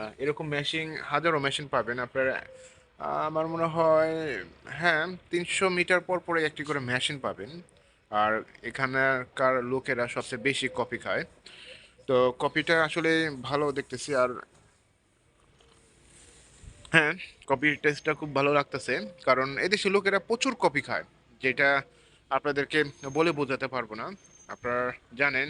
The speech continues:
ইউরোপের লোকেরা, আমি যখন, আহ, এখনো সামারের সময় প্রচুর কফি সেল হয়, আর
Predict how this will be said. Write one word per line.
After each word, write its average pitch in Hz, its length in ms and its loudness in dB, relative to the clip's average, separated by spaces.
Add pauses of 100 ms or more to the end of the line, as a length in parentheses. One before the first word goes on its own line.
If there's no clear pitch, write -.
(140)
ইউরোপের 131 340 -4
লোকেরা, 135 280 0 (600)
আমি 131 180 0
যখন, 151 260 0 (220)
আহ, 131 360 2 (260)
এখনো 175 220 -2 (640)
সামারের 160 360 2
সময় 160 220 -4
প্রচুর 170 240 -4 (400)
কফি 165 200 0
সেল 123 320 -4
হয়, 117 220 -4 (200)
আর 107 120 -4